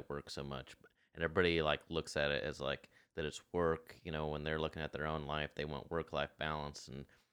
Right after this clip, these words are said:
I don't really believe in that. I just think I like to, I like to do what I'm doing.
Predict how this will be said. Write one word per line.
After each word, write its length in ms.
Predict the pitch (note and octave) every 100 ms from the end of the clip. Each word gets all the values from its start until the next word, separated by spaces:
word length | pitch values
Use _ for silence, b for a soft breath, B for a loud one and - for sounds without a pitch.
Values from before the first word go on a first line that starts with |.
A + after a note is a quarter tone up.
| _
I 60 | D#2+
don't 160 | E2+ E2+
really 160 | D#2+
believe 360 | C#2 D2+ E2+ E2
in 100 | D#2
that. 300 | D#2 D#2 - b b b E2
I 100 | F2+
just 300 | F2 - - -
think 260 | D#2+ D#2 - -
I 220 | F2 F#2+
like 580 | F2+ D#2 C#2+ D#2+ D#2 - -
to, 220 | E2 D2+ C#2+ _ _
I 160 | - F#2
like 320 | D#2+ D#2+ E2+
to 80 | F2
do 240 | D#2 E2
what 120 | F2 F2
I'm 160 | F2
doing. 300 | F#2 F#2 F#2+